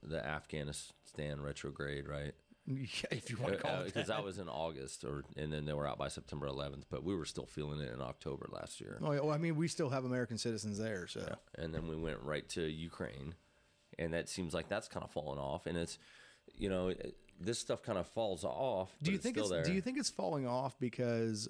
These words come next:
Speaker 2: of what's happening? I mean, if Ukraine was doing great things right now against Russia, do you think it'd be falling off on the media,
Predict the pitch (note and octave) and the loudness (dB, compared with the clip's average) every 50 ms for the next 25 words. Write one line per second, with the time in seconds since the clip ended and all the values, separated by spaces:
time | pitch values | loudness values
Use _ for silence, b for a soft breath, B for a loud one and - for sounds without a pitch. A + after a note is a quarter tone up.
0 | - - A#2+ A#2 A2 A2 A2+ A2 - - - - G#2+ A2 A2+ - C3+ C3 C3+ C3 | -2 0 0 2 2 2 0 0 0 -2 0 0 2 2 2 2 2 2 2 2
1 | C3+ - - C3 C3 B2+ B2 G#2+ - C#3 D#3+ E3 - F3+ E3 D#3 C#3+ B2 A#2+ C3+ | 0 0 2 2 2 2 2 2 4 2 2 2 2 0 2 2 2 4 4 4
2 | C3 A#2+ A2 G2+ A2+ A#2 A#2+ B2 - - - A#2 A#2 A#2 A#2 G#2 G#2+ G#2 G2+ - | 4 4 4 2 2 2 2 0 -2 -2 0 2 2 2 2 2 2 0 0 0
3 | G#2+ G#2+ G#2 G2+ G2 G2 A2 G#2 F#2+ - G#2 G#2+ G#2 G2 - G#2 F#2 F#2+ G2 G2 | 0 0 0 0 0 0 0 0 -2 -2 0 0 0 0 -2 -2 -2 -4 -4 -4
4 | A2+ B2 A#2+ A#2 A2 G#2 - - - A2 A2+ A2 G#2+ G#2+ A2 A2 - A#2 A2+ A2 | -2 -2 0 0 0 -2 -2 -2 0 0 0 0 0 0 0 0 0 -2 0 0
5 | A2+ A2+ A#2 A#2 A2+ A2+ | 0 0 2 0 0 0